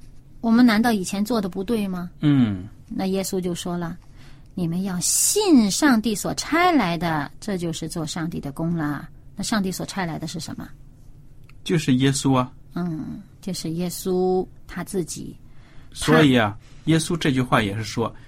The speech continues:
Speaker 2: ，“你们想为上帝做工，第一步你们都没有做到。”
Speaker 1: 嗯。
Speaker 2: 就是信我是上帝差来的。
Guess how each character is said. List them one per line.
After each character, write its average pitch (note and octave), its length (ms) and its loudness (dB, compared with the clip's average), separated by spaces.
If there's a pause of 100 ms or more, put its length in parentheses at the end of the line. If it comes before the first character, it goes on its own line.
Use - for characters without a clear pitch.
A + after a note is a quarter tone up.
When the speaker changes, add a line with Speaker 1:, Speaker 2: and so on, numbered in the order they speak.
(120)
Speaker 2:
，“你 D3+ 160 8
们 B3 140 8
想 C#3+ 260 4
为 D#3 100 6
上 D3 260 2
帝 B2+ 120 6
做 C3+ 220 4
工， B3 220 6
第 B3 260 8
一 C#4 100 8
步 - 340 6 (140)
你 B2 120 4
们 A#2 120 4
都 A#2+ 100 4
没 A#2+ 120 8
有 A2 100 4
做 A2 240 0
到。” G#2+ 220 -2 (260)
Speaker 1:
嗯。 G#3 340 0
Speaker 2:
就 C3+ 120 0
是 - 140 0
信 - 380 4 (680)
我 G#2 140 -4
是 G#2+ 140 -8
上 G#2 260 -2
帝 G2+ 120 -6
差 - 280 -8
来 - 140 -12
的。 - 140 -20